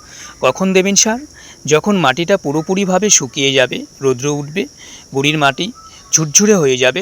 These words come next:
তখন আপনি আপনার পছন্দ মতো সারটা ব্যবহার করতে পারেন। এই হলো বিভিন্ন কারণ। সেই সাথে করণীয় কাজটাও আমি বলে দিয়েছি। দেখুন, আমার এতগুলো আদা গাছের মধ্যে একটা বস্তার মধ্যে এই রোগটা দেখা দিয়েছে। এবার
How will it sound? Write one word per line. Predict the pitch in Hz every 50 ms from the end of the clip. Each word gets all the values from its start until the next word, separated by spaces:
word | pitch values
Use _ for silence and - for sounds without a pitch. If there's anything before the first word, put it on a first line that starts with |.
| 202 -
তখন | 156 131 - - 196 202
আপনি | 196 190 - 240 254 - - - - - - -
আপনার | 127 123 - 170 170 165
পছন্দ | - 135 127 - - 175 180 185
মতো | 185 190 202 247 226
সারটা | - - 135 117 - _ - 190
ব্যবহার | 170 220 117 110 131 120 139 135
করতে | - - 110 - - 117
পারেন। | - - 98 95 90 90 92 101 - - _ _ _ _ _
এই | 151 156 180 208 220 214
হলো | 208 214 214 233 226
বিভিন্ন | 160 156 156 151 180 196 202 214 208
কারণ। | - 139 113 98 95 90 87 87 - - - - - - - - - _
সেই | - - - 208 226
সাথে | 202 - 226 220 - - 226 - - - -
করণীয় | - 131 139 151 160 175 190 196 196
কাজটাও | - 131 123 120 - - - 170 180 175 - -
আমি | 131 147 151
বলে | 135 117 113 110 113 117
দিয়েছি। | 123 123 127 131 127 - - 180 - - - - - - - -
দেখুন, | 170 180 - - 117 98 - - - -
আমার | 143 151 180 180
এতগুলো | 147 135 - 185 170 190 196 180
আদা | 143 120 127 135
গাছের | 135 139 135 - 185 175
মধ্যে | 175 175 170 196 - -
একটা | 135 135 - _ - 202 196 208 - - 147
বস্তার | 127 123 120 - - 165 165
মধ্যে | 165 170 170 170 190
এই | 170 139 131
রোগটা | 117 113 113 - 160 131
দেখা | 95 92 - - 104
দিয়েছে। | 98 101 98 95 92 - - - - - - - - - - - - - - - -
এবার | 160 147 156 180 185